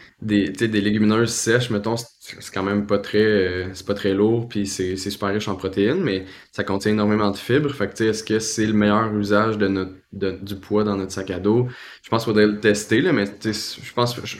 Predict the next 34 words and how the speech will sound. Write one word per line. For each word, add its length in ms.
prendrais 320
en 20
considération 540
le 60
fait 160
que 100
les 60
légumineuses 580
sont 140
très 140
riches 180
en 100
glucides, 300
mais 100
une 140
bonne 180
partie 280
de 120
ces 180
glucides-là, 440
c'est 160
des 140
fibres 340
qui 100
contiennent 420
peu 140
de 60
calories 380
puis 100
qui 120
vont 180
pas 100
nous 160
donner 320